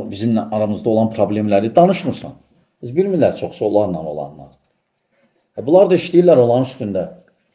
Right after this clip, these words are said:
Bir dəfə deyir, iki dəfə deyir, insandır da, tutur. Şübhə düşür, tutur. Azır. Ha, ona görə, qardaşlar,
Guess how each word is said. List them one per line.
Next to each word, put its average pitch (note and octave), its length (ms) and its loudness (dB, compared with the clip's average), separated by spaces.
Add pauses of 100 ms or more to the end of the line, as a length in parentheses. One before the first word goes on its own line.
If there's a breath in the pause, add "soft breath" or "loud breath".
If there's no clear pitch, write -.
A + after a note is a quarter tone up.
(540)
Bir C3+ 160 2
dəfə B2+ 280 4
deyir, A2+ 280 -6
iki C3 200 -6
dəfə A2+ 200 0
deyir, D3+ 180 0
insandır D#3 420 0
da, D2+ 120 -6 (300)
tutur. - 320 0 (680)
Şübhə C3+ 320 -6
düşür, C3 320 -4 (400)
tutur. - 320 -8 (480)
Azır. B2+ 300 -2 (1800)
Ha, - 60 -14
ona F3+ 240 -6
görə, F3+ 220 4
qardaşlar, C#3 500 -2